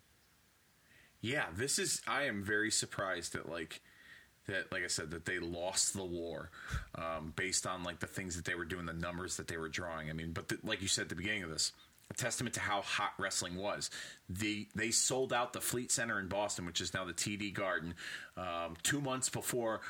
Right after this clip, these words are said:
WrestleMania sold it out. That is just very, f-, it's fascinating to me. I can't tell you how fascinated I am by that, by that notion and that number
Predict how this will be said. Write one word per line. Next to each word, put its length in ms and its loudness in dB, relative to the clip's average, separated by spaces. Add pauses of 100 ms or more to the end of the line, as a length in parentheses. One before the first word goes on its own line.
(160)
WrestleMania 640 2
sold 280 0
it 100 0
out. 220 -4 (340)
That 340 6
is 300 2 (680)
just 280 0
very, 420 2
f-, 180 -6 (160)
it's 120 0
fascinating 540 2
to 60 -4
me. 100 -2
I 60 0
can't 360 -4 (160)
tell 140 0
you 100 0
how 140 -2
fascinated 560 0
I 140 0
am 180 -2
by 280 -2
that, 580 -4
by 140 -2
that 220 0
notion 440 -2
and 120 -2
that 160 -4
number 440 -4